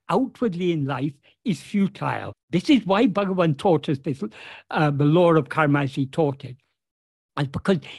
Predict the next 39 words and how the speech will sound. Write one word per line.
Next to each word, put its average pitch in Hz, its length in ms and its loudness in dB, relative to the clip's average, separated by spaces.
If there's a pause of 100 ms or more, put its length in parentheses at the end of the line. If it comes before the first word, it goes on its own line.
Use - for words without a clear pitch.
if 165 200 0
we 262 200 8
understand 226 760 4
the 190 60 6
law 185 200 4
of 165 160 2
karma 170 320 2
as 151 220 -2
Bhagavan 151 500 0
taught 139 400 -4
us, 120 280 -12 (500)
we 214 240 6
will 240 220 4
understand 190 840 0 (240)
that 196 260 -2 (1160)
whatever 269 480 2
we 269 240 6
want 135 500 -2 (220)
and 175 120 -2
whatever 226 380 0
we 247 240 0
try, 143 560 -4 (1160)
we 226 180 4
are 202 40 2
free 311 360 4
to - 120 0
want 135 480 -2
and 175 100 0
we 185 120 0
are 170 60 0
free 302 320 2
to 202 220 -2
try, 139 540 -4 (360)
but 208 140 -6
we 170 160 -2
are 151 80 -2
not 180 380 0
free 240 380 0
to 185 240 -4